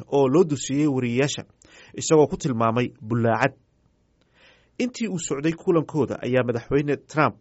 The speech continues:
waxa uu soo hadal qaaday mashruuc dhismo waddo oo isku xidhaysa dekedda Mombasa iyo Nairobi oo Maraykanka iyo Kenya ay iska gaashanayaan, isagoo ku tilmaamay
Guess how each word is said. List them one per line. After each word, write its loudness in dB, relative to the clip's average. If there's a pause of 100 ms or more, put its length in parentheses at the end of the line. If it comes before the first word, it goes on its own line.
(120)
waxa -4
uu 0
soo 2
hadal 2
qaaday -6 (300)
mashruuc 0
dhismo -6
waddo 0
oo 2
isku -8
xidhaysa -2
dekedda -4
Mombasa -2
iyo -2
Nairobi 2 (340)
oo 4
Maraykanka 2
iyo -4
Kenya -4
ay -4
iska -6
gaashanayaan, 0 (440)
isagoo 2
ku -8
tilmaamay 0